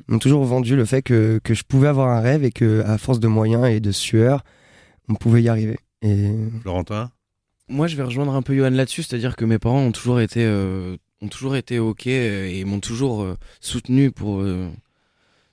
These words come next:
Speaker 3: sur le fait que je, voilà, je voulais faire de la musique et je voulais en faire mon métier. Ils m'ont toujours soutenu. Après, forcément, il y a toujours un peu de stress, hein, quand on est parent. Euh, c'est vrai, comment il va gagner sa vie, euh, c'est un métier qui peut être très éphémère. Mais, euh, voilà, ils savaient que c'était mon rêve, ils savaient que c'est ça qui me rendrait heureux. Alors du coup, ils,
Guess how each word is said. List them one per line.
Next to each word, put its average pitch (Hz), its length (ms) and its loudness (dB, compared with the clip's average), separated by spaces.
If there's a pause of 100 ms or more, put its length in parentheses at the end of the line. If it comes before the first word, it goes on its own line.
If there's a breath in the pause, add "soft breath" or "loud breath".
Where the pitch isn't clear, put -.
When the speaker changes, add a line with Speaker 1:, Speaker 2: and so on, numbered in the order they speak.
Speaker 3:
sur 117 200 0
le 110 100 4
fait 120 180 -2
que 110 140 -2
je, 101 80 -2
voilà, 110 220 0
je 107 60 -4
voulais 104 180 -2
faire 104 120 -4
de 101 60 -4
la 101 60 2
musique 104 360 0
et 107 60 -2
je 98 60 -2
voulais 104 120 -2
en 101 60 0
faire 104 140 -2
mon 107 120 0
métier. 107 300 -2
Ils 127 80 0
m'ont 110 100 -2
toujours 123 200 -4
soutenu. 131 340 0 (220 soft breath)
Après, 117 240 0
forcément, 120 320 -2
il 123 40 0
y 117 40 0
a - 20 -2
toujours 113 220 -6
un 107 80 -2
peu 110 120 -4
de 110 120 0
stress, 147 340 -4
hein, 127 80 -2
quand 117 220 -4
on 113 40 0
est 110 80 0
parent. 127 460 2
Euh, 104 160 0
c'est 104 160 -2
vrai, 120 160 2
comment 107 160 -2
il 110 80 2
va 110 80 0
gagner 107 220 -2
sa 104 160 -2
vie, 127 380 2
euh, 104 280 -2
c'est 104 140 -6
un 104 40 0
métier 104 300 -2
qui - 140 -12
peut 110 100 -4
être 104 220 -4
très 110 240 -2
éphémère. 113 400 -2 (480 loud breath)
Mais, 135 240 4
euh, 127 180 4
voilà, 107 320 2
ils 107 140 -2
savaient 117 260 2
que - 60 -10
c'était 113 200 -4
mon 110 140 2
rêve, 110 240 0
ils 110 60 -4
savaient 113 260 0
que 110 140 -2
c'est - 200 -8
ça 110 120 -2
qui - 120 -6
me 104 80 0
rendrait 101 300 -2
heureux. 104 300 2
Alors 95 180 -4
du 95 120 -12
coup, - 160 -10
ils, 101 220 -2